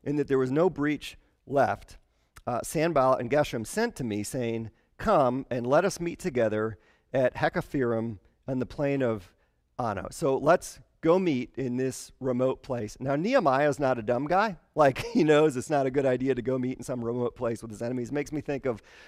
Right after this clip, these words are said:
Sonny in the toll booth in The Godfather. Like, and it, that's what he's thinking about.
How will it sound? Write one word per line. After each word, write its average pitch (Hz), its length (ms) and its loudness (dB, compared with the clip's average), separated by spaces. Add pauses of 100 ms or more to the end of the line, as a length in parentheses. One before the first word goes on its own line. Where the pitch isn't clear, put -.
(100)
Sonny 175 460 0
in 143 120 0
the 131 60 -4
toll 139 200 -2
booth 131 360 -4 (160)
in 131 100 -4
The 113 80 -6
Godfather. 104 500 0
Like, 143 200 0
and 139 140 0
it, - 120 -4
that's 151 180 2
what 147 100 -2
he's 127 100 -4
thinking 113 240 -4
about. 107 320 0